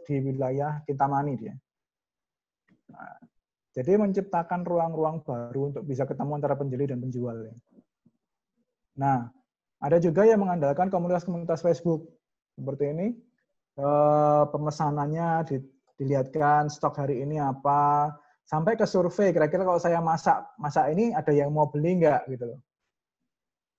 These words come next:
Gitu. Juga yang sudah menggunakan seperti ini biasanya memang sudah agak lama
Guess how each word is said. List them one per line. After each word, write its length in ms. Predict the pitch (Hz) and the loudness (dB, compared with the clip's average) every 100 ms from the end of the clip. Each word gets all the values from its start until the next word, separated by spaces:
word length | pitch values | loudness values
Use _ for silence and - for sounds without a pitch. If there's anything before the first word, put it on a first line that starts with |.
| _ _ _ _ _ | _ _ _ _ _
Gitu. 320 | _ 143 131 139 131 143 - _ _ _ _ _ _ _ _ _ _ _ _ | _ -16 -10 -10 -10 -16 -20 _ _ _ _ _ _ _ _ _ _ _ _
Juga 600 | - 139 160 180 180 - - | -4 0 2 4 4 2 -2
yang 240 | 170 170 | -2 -2
sudah 240 | 170 165 156 | -2 0 0
menggunakan 360 | 156 147 151 | 0 0 -2
seperti 280 | 151 160 151 165 | -4 -4 0 0
ini 80 | 202 | 2
biasanya 320 | 139 143 175 | 0 0 -2
memang 320 | 180 156 151 | -2 -2 -4
sudah 240 | 151 135 120 | -2 -2 -4
agak 240 | 113 113 | -6 -2
lama 400 | 127 131 135 131 | -2 -2 -2 -4